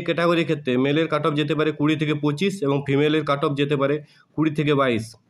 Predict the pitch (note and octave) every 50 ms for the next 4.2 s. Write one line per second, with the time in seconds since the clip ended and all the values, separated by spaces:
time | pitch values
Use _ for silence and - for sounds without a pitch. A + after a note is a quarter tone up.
0 | _ _ _ _ _ - C#3 D3 D3 F3 F3 - F3+ D#3+ F3+ F3 F3 E3 D3+ D#3+
1 | E3 D#3+ E3 D#3 D#3 D3+ E3 D#3 C#3+ - E3+ E3 D#3+ - _ _ _ _ - B2+
2 | C3+ C#3+ D3+ D#3+ E3 D#3 D3 D3 - D3 C#3 D#3+ D#3 C#3+ D3+ D3 D3+ D#3 C#3+ D3+
3 | D3+ D#3+ D#3+ D3+ - - C#3 C#3 D3+ D3+ D3 D3+ E3 D3+ D3 D3+ D#3 D#3+ F3+ G3
4 | F#3+ - D#3 D3